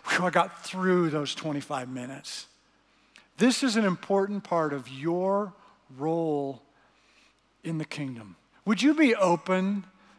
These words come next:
to this afternoon, maybe having a conversation with your spouse? Maybe you're the one who's the most resistant to this.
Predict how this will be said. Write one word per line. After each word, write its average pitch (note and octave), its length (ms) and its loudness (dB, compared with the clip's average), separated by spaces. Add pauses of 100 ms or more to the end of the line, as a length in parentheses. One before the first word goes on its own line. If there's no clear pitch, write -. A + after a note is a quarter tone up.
to F3 220 0
this D3+ 260 -2
afternoon, E3 920 -2
maybe E3 240 -2
having E3+ 220 0
a D3 60 -4
conversation E3 720 -4
with D#3 180 -8
your D3 80 -10
spouse? D3+ 680 -4 (280)
Maybe A#3+ 320 6
you're A3+ 360 4
the A3 100 4
one C#3+ 560 -2 (720)
who's F#3+ 220 0
the F#3 100 2
most G3 300 2
resistant F#3+ 560 -2
to D3+ 120 -8
this. C3 300 -8